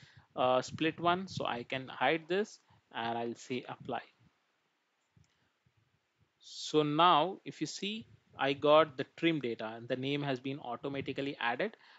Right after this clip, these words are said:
So now I have a proper data, the business capability name. So once I have the business capability name,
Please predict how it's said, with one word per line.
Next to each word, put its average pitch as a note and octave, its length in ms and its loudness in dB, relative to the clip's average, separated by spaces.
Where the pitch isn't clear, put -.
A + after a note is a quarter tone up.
So - 160 -4
now C#3 280 2
I C#3 120 -2
have C#3+ 200 4
a C#3 60 -4
proper D3 460 2
data, D3+ 540 0
the B2 80 -8
business B2 380 -10
capability C3 640 -6
name. C#3 280 -10
So - 160 0
once D#3+ 340 2
I E3 60 4
have D#3+ 220 4
the E3 80 0
business C#3 380 -4
capability D#3+ 640 0
name, D#3+ 360 -4